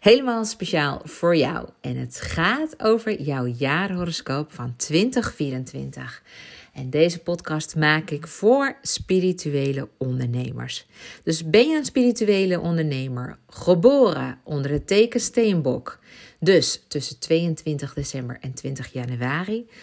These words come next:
dan is deze podcast helemaal voor jou. We zitten ook midden nog in, nou ja, midden niet meer. Het is, eh, als ik het vandaag inspreek, dan zitten we alweer in de laatste week van Steenboktijd. En daarna gaan we over naar de Watermantijd.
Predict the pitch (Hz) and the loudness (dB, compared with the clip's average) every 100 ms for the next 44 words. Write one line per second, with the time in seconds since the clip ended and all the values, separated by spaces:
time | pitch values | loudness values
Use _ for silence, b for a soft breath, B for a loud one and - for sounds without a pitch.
0 | B - 143 127 - 127 - 135 143 131 | B -10 -8 -6 -4 -4 -4 -4 -4 -4
1 | 143 - - - - 156 180 170 156 151 | -4 -4 -8 -6 4 6 6 0 -4 -6
2 | 156 _ - - 160 147 85 50 - B | -10 _ -20 -2 2 4 2 -6 -14 B
3 | B B B B 214 208 440 415 - 143 | B B B B 4 8 6 4 2 4
4 | 139 131 - - _ - 147 131 127 110 | 6 2 -6 -18 _ 0 2 4 0 -2
5 | 131 127 - _ 131 123 123 135 123 123 | -4 -4 -8 _ -2 -2 -2 -2 0 -2
6 | 120 127 135 143 139 135 131 131 190 - | -2 -2 0 0 -2 -4 -4 -4 -4 -6
7 | - - 135 - 135 131 131 - 147 - | -10 -8 -8 -6 -4 -4 -6 -8 -12 -12
8 | 151 151 143 139 139 - - 165 160 - | -10 -6 -4 -2 -2 -4 -2 0 0 -4
9 | 143 135 - B B B 165 185 180 160 | -2 -4 -6 B B B 0 2 2 0
10 | 156 151 151 151 156 208 262 - 196 165 | 0 0 0 0 2 2 0 -4 0 2
11 | 156 - 139 - - 190 220 269 311 - | 0 -4 -6 -2 0 2 2 2 0 0
12 | 247 269 370 - B B B B - 180 | 0 0 -4 -10 B B B B -4 0
13 | 170 165 147 151 - - 143 131 - 139 | 0 0 -2 -4 -8 -6 -4 -6 -4 -4
14 | 131 120 139 139 127 127 143 233 254 147 | -4 -6 -6 -6 -6 -2 0 0 0 -2
15 | 127 123 131 127 208 - | -2 -6 -8 -8 -10 -12